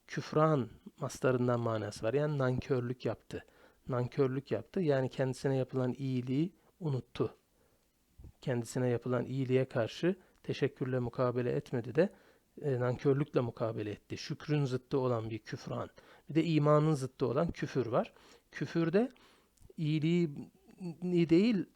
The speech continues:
iyilik sahibini bile inkar ediyor kafir. Yani kendisini yaratanı inkar ediyor.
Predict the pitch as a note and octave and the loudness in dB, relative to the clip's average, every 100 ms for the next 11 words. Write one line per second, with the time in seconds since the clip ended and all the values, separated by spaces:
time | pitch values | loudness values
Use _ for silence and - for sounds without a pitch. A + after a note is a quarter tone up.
0 | - D#3 D#3+ E3+ - E3 D#3 C#3 D3 D#3 | -4 0 2 0 0 2 4 2 2 4
1 | D3 C3+ B2 A#2+ - A2 G#2+ G2 - E2+ | 4 2 2 0 -4 -4 -4 -6 -10 -10
2 | - - G#2+ - - - _ _ - C3 | -10 -8 -8 -8 -12 -14 _ _ -6 -4
3 | - B2+ B2 - D#3+ C#3 B2+ B2+ C3+ C3+ | 2 2 2 0 2 4 2 2 2 4
4 | A#2+ - D#3 G#2+ G#2 A2 | 2 -2 -8 -8 -8 -8